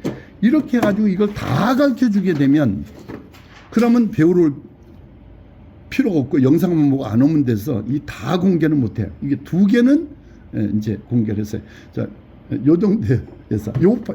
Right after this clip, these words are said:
요 파트는 그렇게 하고 이제 가장 핵심이 요건데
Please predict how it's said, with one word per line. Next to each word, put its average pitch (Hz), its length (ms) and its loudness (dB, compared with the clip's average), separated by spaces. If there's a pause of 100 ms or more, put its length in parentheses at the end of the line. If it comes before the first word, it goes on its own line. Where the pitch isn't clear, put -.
요 202 260 0
파트는 240 600 -4 (520)
그렇게 110 300 -6
하고 135 360 -4
이제 233 240 -4
가장 226 360 -2
핵심이 233 460 0
요건데 135 580 0